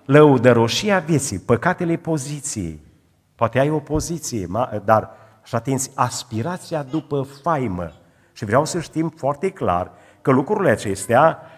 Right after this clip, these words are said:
sunt foarte, foarte interesante și mai ales, frați și surori,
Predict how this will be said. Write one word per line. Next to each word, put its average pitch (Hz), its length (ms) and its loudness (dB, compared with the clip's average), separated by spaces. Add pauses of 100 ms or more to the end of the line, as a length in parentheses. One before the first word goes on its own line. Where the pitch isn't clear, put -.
sunt 120 320 0
foarte, 160 600 0
foarte 143 340 0
interesante 110 1000 -2 (260)
și - 180 -2
mai 185 320 4
ales, 113 380 -2
frați 117 260 0
și 131 100 -8
surori, 101 500 -6